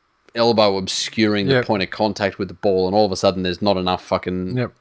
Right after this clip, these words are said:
Speaker 1: thing to overturn. That's your best case scenario.
Speaker 2: Mm.
Speaker 1: Um, but it, it just was okay. As soon as it didn't come off, nah.
Speaker 2: Yep.
Speaker 1: They're falling flat.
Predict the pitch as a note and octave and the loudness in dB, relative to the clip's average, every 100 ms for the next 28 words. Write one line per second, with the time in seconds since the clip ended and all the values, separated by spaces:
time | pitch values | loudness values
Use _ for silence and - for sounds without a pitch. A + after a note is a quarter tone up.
0 | _ - G2 F2 F#2+ F2 E2+ - G2+ E2+ | _ -6 -2 0 2 2 0 -2 -2 -2
1 | G#2+ C3 - F2 G2+ - F2 E2+ D#2+ D2+ | 0 0 0 2 2 2 -2 -4 -8 -10
2 | D#2 F2+ G2 F2 _ _ _ _ _ _ | -6 -4 -4 -8 _ _ _ _ _ _
3 | - F#2+ F2+ F2 F2 F2+ E2+ - _ _ | -6 -4 -2 -2 -4 -8 -10 -14 _ _
4 | _ _ A2+ G#2+ - _ _ - A2+ - | _ _ 0 0 -2 _ _ -2 -2 0
5 | G#2+ G#2+ G2 - F#2 F2+ - F2 - D3+ | -2 0 -2 -2 0 0 2 0 4 4
6 | B2 A2 G#2 F#2 F#2 F2+ - D#2+ - _ | 4 2 -2 -2 -2 -2 -2 -8 -8 _
7 | _ _ _ F#2 - _ - F#2+ F2+ E2+ | _ _ _ -14 -14 _ -10 -8 -6 -10
8 | D#2+ E2 C#2+ | -8 -8 -8